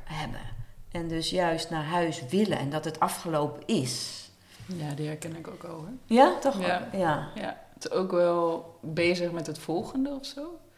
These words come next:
Speaker 1: Ja.
Speaker 2: Ja, wa-, wat er bij mij dan wel ook wel bij zit nu, dat was eerst niet, eh, is het meer van energiemanagement, ga ik wel genoeg energie hebben? Oh
Speaker 1: Ja.
Speaker 2: nee, oh nee, straks naar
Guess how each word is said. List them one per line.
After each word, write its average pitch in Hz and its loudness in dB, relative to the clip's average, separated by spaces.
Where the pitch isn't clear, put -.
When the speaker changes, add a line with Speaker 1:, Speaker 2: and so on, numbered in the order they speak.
Speaker 1:
Ja. - -2
Speaker 2:
Ja, 151 4
wa-, 156 0
wat 160 -2
er 165 -4
bij 160 0
mij 160 2
dan 156 -2
wel 160 0
ook 160 -2
wel 156 -2
bij 156 2
zit 160 -2
nu, 165 -2
dat 151 -6
was 147 -6
eerst 156 -4
niet, 151 -6
eh, 151 2
is 147 -4
het - -14
meer 147 -6
van 143 -8
energiemanagement, 147 -4
ga 139 -4
ik 143 -6
wel 139 -4
genoeg 147 -10
energie - -10
hebben? - -10
Oh 156 -8
Speaker 1:
Ja. 156 -4
Speaker 2:
nee, 90 -8
oh 92 -6
nee, - -8
straks - -12
naar 156 -10